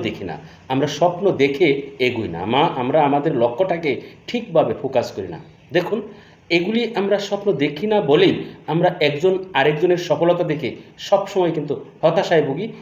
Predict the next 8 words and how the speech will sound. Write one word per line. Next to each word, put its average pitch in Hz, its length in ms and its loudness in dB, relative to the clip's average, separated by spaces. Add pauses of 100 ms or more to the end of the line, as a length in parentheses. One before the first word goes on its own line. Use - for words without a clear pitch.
(140)
হিংসায় 180 460 4
ভুগি, 160 180 -2 (340)
ঈর্ষায় 190 400 2
ভুগি। 107 180 -4 (300)
সে 180 200 0
হতে 143 200 -4
পেরেছে, 190 300 -4 (380)
আমি 156 100 2